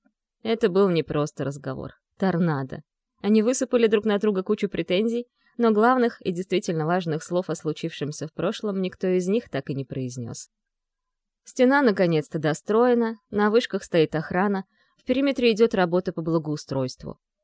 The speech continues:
Несколько домов в конце у новой стены периметра уже заняты.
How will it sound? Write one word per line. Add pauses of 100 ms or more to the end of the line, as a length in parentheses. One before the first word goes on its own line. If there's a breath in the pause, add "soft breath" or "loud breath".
(240)
Несколько
домов
в
конце
у
новой
стены
периметра
уже
заняты.